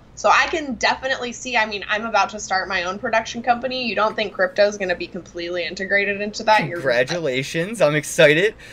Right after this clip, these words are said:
Speaker 2: That is,
Speaker 1: Thanks.
Speaker 2: that is one way to make a difference in the industry, is to start your own production company and be the change you wanna see. So I, I, that's awesome.
Speaker 1: One hundred percent. I, and so one of the things that I really want to do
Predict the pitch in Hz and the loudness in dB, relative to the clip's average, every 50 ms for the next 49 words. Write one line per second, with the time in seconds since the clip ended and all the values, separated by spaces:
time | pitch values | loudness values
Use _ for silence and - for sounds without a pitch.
0 | - - - - - 143 139 147 160 190 170 - - 196 202 233 262 165 170 190 | -20 -20 -20 -4 0 4 4 6 6 4 4 2 4 4 4 4 2 -2 0 0
1 | 214 233 233 233 220 202 196 185 185 180 175 180 165 - - - - 175 170 170 | 2 2 4 4 4 4 2 0 -2 -2 -2 -2 -4 -6 -4 -2 0 0 0 0
2 | 180 180 170 165 - - 165 160 165 165 156 165 180 208 226 226 - 165 147 147 | 0 -2 -2 -2 -4 -6 -4 -4 -2 -2 0 0 0 -2 -4 -4 -2 -2 -2 0
3 | 147 143 - - 160 143 - - - - 175 156 156 170 170 143 139 170 165 165 | -2 -4 -4 -6 -6 -6 -6 -10 -2 4 6 6 6 6 4 0 -2 0 0 0
4 | 165 165 165 165 175 165 175 214 - - 180 160 170 160 156 156 170 165 160 143 | 0 0 -4 -2 0 2 2 2 0 -2 -6 -2 0 0 0 0 -2 -6 -6 -4
5 | 120 139 135 135 131 123 107 143 160 175 165 170 165 - 185 170 165 165 156 151 | -4 -2 -2 -4 -4 -6 -6 -4 -4 -2 -2 -4 -4 -4 -2 -2 -2 -2 -4 -6
6 | 151 135 143 135 131 - - 135 110 101 98 - 117 107 110 117 113 127 131 - | -6 -4 -4 -6 -6 -8 -10 -12 -12 -12 -8 -6 -6 -4 -4 -2 0 0 0 0
7 | - - 143 285 - - - - - - 170 170 175 - 262 254 294 285 285 - | 2 2 2 2 2 0 -4 -18 -6 -2 0 0 0 -2 -2 0 0 0 0 -2
8 | - 104 92 - - - - - 196 160 - - - - 180 214 233 240 233 226 | -6 -12 -14 -14 -16 -16 -8 -4 -4 -4 -4 -4 -4 0 2 4 4 2 0 -4
9 | - - - - _ - 262 277 277 277 277 262 - - - - - 311 285 285 | -8 -18 -20 -12 _ 0 2 2 2 2 -2 -6 -10 -10 -12 -6 0 2 4 4
10 | 277 262 247 226 262 285 330 339 339 320 320 - 269 254 254 240 233 190 - - | 4 4 2 0 -2 -2 -2 -2 -2 -4 -2 -2 -4 -4 -4 -2 -2 -4 -4 -2
11 | - 170 190 202 208 214 226 220 202 196 196 208 202 202 196 196 196 202 - - | 0 2 4 6 6 6 4 2 -2 -6 -4 -4 -4 -2 0 -2 -2 -2 -4 -8
12 | 220 208 | -10 -8